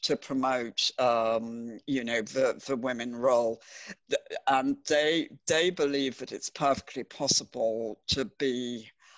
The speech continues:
a feminine woman, but still promote a career. Um, you know, you can actually stay, stay a woman and do it, which, which I think is, is fine. You know, I don't think it, I don't think it matters. I think it should be what you're comfortable as.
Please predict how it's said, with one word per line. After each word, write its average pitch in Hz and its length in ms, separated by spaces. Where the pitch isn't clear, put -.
a 143 100
feminine 131 680
woman, 120 560
but 127 300
still 123 720
promote 123 420
a 110 60
career. 113 540
Um, 120 240
you 143 160
know, 117 100
you 120 180
can 143 160
actually 131 300
stay, 127 380
stay 135 220
a 123 60
woman 120 260
and 107 160
do 120 120
it, 110 180
which, 127 200
which 131 180
I 151 80
think 147 320
is, 139 200
is 143 220
fine. 151 440
You 123 180
know, 120 260
I 120 80
don't 131 300
think 127 240
it, 110 100
I 147 100
don't 160 280
think 135 240
it - 100
matters. 139 500
I 113 100
think 110 240
it - 80
should - 220
be 123 100
what - 380
you're 120 120
comfortable - 720
as. 117 560